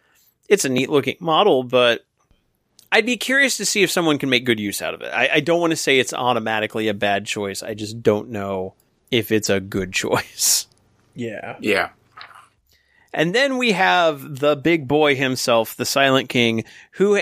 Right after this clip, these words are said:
Speaker 1: does have the Supreme Commander keyword, which means he can be in a Supreme Command detachment all by his lonesome.
Speaker 2: Woohoo!
Speaker 1: Coming in at twenty-three power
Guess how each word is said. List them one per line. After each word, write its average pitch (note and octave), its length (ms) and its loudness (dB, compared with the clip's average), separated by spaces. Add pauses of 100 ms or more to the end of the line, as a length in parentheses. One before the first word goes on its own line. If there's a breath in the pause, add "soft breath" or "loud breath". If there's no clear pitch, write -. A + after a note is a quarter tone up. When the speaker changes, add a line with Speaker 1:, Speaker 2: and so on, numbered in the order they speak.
(160)
Speaker 1:
does F#3 380 2
have F3+ 300 0
the F3 100 -8
Supreme F#3 520 2
Commander E3 520 2
keyword, C#3+ 460 2
which C3 220 2
means C3+ 260 2
he C#3+ 120 0
can C3+ 240 0
be B2+ 140 2
in B2 60 0
a A#2+ 60 -4
Supreme B2 380 -4
Command A2+ 300 -2
detachment G#2+ 540 -2
all A#2 220 0
by G#2 180 0
his G2+ 240 -8
lonesome. G2+ 480 -2 (580 soft breath)
Speaker 2:
Woohoo! E4+ 540 -2 (800)
Speaker 1:
Coming F3+ 240 2
in E3+ 160 2
at C#3 180 2
twenty-three F#3 580 -2
power E3 640 2